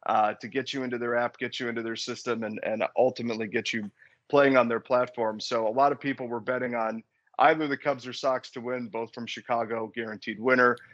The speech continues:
They ended up paying o-, out over a million dollars in bets that weekend, the,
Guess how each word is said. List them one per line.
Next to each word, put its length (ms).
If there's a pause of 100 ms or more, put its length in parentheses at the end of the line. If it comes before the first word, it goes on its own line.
They 140
ended 160
up 100
paying 260
o-, 220
out 260
over 260
a 40
million 540
dollars 680
in 120
bets 480
that 200
weekend, 380
the, 80